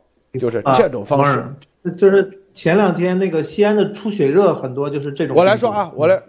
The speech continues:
Speaker 1: 就是说要把这些病毒上都要加上这个 S 蛋白，往这，往上，就是都要实现功能增强的这种方法。虽然他说是啊，搞疫苗啊，搞疫苗，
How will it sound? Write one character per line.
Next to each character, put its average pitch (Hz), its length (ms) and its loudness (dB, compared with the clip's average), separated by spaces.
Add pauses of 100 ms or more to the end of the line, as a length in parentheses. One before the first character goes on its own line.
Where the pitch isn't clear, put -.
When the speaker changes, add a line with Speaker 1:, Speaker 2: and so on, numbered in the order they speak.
(680)
Speaker 1:
就 208 220 2
是 - 80 -8
说 - 360 0
要 185 160 2
把 123 160 -6
这 180 180 -2
些 160 80 0
病 160 200 -6
毒 131 60 -6
上 139 260 -6
都 156 160 2
要 151 100 2
加 - 240 -2
上 151 180 -8 (140)
这 127 120 -6
个 113 200 -8
S 135 260 -4
蛋 123 160 -2
白， 92 260 -12
往 104 180 -10
这， 113 120 -8 (160)
往 98 140 -12
上， - 220 -20
就 147 120 -4
是 123 100 -4
都 185 300 0
要 147 200 0
实 - 260 -10
现 139 320 -2
功 139 180 -2
能 120 100 0
增 127 160 -4
强 113 220 -12 (460)
的 113 100 -2
这 139 160 -6
种 117 100 -2
方 120 220 -4
法。 110 140 -10
虽 226 260 0
然 165 260 -4 (200)
他 135 120 -2
说 127 200 -4
是 - 240 -20
啊， - 220 -20
搞 95 120 -6
疫 123 140 -6
苗 104 160 -6 (260)
啊， - 100 -20 (140)
搞 98 160 -10
疫 107 40 -10
苗， 98 200 -16